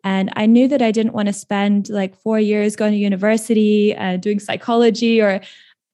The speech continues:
this was just not the path for me. Also because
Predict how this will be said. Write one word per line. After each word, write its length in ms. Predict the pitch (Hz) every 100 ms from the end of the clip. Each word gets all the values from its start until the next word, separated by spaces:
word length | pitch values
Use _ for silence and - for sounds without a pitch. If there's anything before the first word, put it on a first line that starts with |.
| -
this 280 | 220 240 240
was 120 | 214
just 260 | 214 202
not 320 | 202 196 - -
the 80 |
path 380 | 185 - 175 226
for 140 | - 233
me. 300 | 254 269 262 - _ _ -
Also 380 | 233 294 285
because 640 | 226 214 208 190 185 185